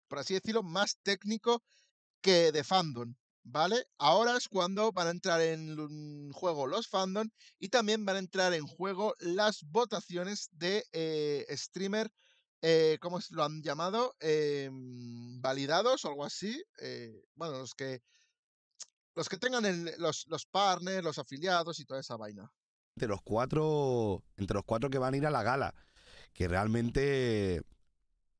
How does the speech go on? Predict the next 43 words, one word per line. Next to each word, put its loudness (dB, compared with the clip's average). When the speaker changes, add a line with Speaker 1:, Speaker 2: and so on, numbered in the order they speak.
Speaker 2:
lo 0
que -2
mola 0
es -2
ir -2
a 0
la 0
gala, 0
¿no? -2
Entonces 0
eso 0
es, -2
mañana 2
a 0
las -2
seis -2
abren 0
las 2
votaciones. 0
Speaker 1:
Bueno, 0
si -2
ese -2
tío 0
llega 0
ahí 4
a 4
la 2
gala, 0
seguro 4
que 2
va 6
a 2
tener 0
un -2
flow, 2
o -8
sea, -4
ya 4
lo 2
estáis -2
viendo, -4
o -18
sea, 0